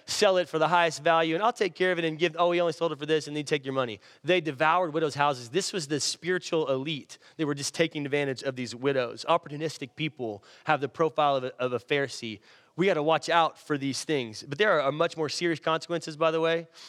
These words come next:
of this sort of Pharisaical profile.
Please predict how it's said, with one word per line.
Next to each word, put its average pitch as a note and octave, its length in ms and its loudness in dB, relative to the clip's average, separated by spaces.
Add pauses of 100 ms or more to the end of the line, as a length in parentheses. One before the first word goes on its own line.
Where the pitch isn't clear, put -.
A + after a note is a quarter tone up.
(160)
of C3 440 0 (580)
this C#3+ 300 0
sort D3 160 -2
of A#2+ 100 -6
Pharisaical C3+ 880 -4
profile. D3 680 -2